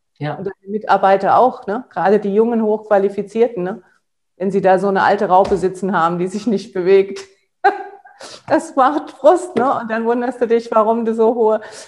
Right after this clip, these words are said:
Speaker 2: äh, wieder Fluktuation hast, ne? Und die nicht halten kannst.
Speaker 1: Ja.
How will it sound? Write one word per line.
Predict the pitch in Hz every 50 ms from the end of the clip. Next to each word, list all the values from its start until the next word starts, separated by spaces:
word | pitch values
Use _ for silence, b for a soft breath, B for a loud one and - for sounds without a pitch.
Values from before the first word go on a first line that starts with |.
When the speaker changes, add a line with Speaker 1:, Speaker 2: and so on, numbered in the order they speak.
| B _
Speaker 2:
äh, | - 220 220 214 208 208 214 B B B _
wieder | - 208 214 220
Fluktuation | 226 - 233 226 233 - 240 220 214 220 269 247 254 320 330 285
hast, | 220 180 175 170 - 208
ne? | 202 214
Und | - - 208 202
die | 196 202
nicht | 208 202 -
halten | 240 208 220 247 277 233 226
kannst. | 208 170 175 190 175
Speaker 1:
Ja. | -